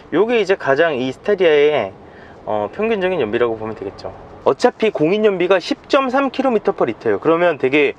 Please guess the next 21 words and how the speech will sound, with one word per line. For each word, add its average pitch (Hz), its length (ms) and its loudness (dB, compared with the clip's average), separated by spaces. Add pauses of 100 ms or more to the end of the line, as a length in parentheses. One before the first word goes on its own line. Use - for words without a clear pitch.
신뢰도가 240 580 0
높은 151 380 -2
연비라고 131 400 2
볼 120 160 -2
수 117 120 -10
있겠죠. 98 560 -4
근데 - 180 -4
왜 - 60 2
이렇게, 262 240 2 (240)
아, 175 160 -4
생각보다 240 480 0
연비가 139 260 0
안 110 100 -2
나온다. 98 600 0
카니발도 165 920 0 (200)
일상 165 360 0
주행할 175 280 0
때 160 140 -2
평균 240 360 -4
연비 185 220 0
한, 160 320 0